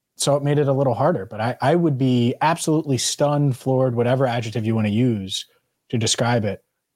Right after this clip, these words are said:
if Dax Hill and Jordan Battle aren't your starting safeties in September at the start of the twenty twenty-four season. Absolutely stunned. I think that's rock solid. I, maybe they add a body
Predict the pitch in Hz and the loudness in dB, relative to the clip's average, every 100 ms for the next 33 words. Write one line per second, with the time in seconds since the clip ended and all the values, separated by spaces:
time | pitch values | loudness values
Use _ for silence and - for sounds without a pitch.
0 | _ 131 107 127 123 117 123 110 110 110 | _ -4 -2 0 0 0 -2 -2 0 0
1 | 107 107 107 110 113 110 - 110 101 - | 0 0 0 -2 -4 -4 -2 -2 -2 -2
2 | 113 98 98 95 - 123 117 117 - 110 | -2 -2 -8 -12 -4 -2 0 -2 -2 -4
3 | 95 87 _ _ _ _ _ - 117 - | -4 -8 _ _ _ _ _ -4 -4 -2
4 | 120 107 101 - 104 95 - 95 - 95 | -2 -2 -4 -4 -4 -2 -6 -12 -12 -14
5 | - 95 92 _ _ - 151 147 135 120 | -12 -14 -16 _ _ -2 -2 0 0 -2
6 | 120 98 - 98 90 _ - 127 147 123 | -4 -10 -10 -14 -16 _ -6 -4 -2 -2
7 | 123 113 - 135 143 - - 135 143 151 | 0 -2 0 0 0 -4 -2 2 2 2
8 | 156 - _ _ _ - 120 123 143 143 | -2 -8 _ _ _ -4 0 2 4 2
9 | 135 127 127 127 - 147 143 139 131 135 | 2 2 0 0 0 2 4 2 2 2
10 | 160 | 0